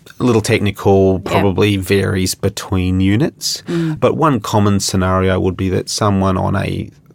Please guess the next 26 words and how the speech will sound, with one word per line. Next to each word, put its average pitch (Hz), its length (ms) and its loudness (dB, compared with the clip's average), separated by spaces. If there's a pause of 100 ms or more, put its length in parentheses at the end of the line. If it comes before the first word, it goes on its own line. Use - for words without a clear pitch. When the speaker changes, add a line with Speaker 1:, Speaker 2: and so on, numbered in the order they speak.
Speaker 1:
on 101 160 -4
a 101 100 -4
twelve 95 340 -2
or 92 60 -6
thirteen 92 320 -2
week 92 160 -4
scan 87 280 -6
has 85 160 -4
a 90 80 -6
short - 320 -6
cervix. 95 460 -2 (340)
She's - 280 -2 (100)
put 127 320 0
into 104 460 0 (440)
cervical 92 540 -2
surveillance 92 540 -2
program 92 440 -4
at 95 120 -6
that 90 160 -4
hospital 101 680 -4 (560)
or 95 180 0
through 95 280 -2
her 92 240 0
obstetrician, 92 840 -2 (320)
and 110 240 2
despite 104 720 0